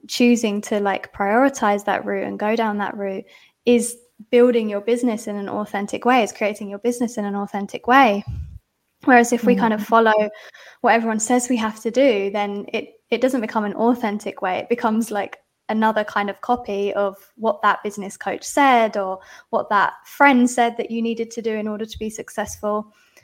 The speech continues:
Speaker 1: And whilst it's great to also utilize the guidance from other people and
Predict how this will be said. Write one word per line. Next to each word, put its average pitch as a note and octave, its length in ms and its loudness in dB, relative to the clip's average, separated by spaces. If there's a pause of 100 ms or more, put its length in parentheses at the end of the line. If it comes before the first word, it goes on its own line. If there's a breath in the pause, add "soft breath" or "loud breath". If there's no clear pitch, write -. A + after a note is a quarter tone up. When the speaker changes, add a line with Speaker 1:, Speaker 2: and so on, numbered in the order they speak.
(160 soft breath)
Speaker 1:
And A3 120 -4
whilst B3 440 2
it's - 180 -8
great A3+ 420 -2
to G#3 440 -8
also G#3+ 340 -8
utilize G#3 720 -6
the G3+ 120 -16
guidance G#3 440 -2
from G3+ 140 -10
other G3 140 -8
people G3+ 500 -8
and G3 260 -10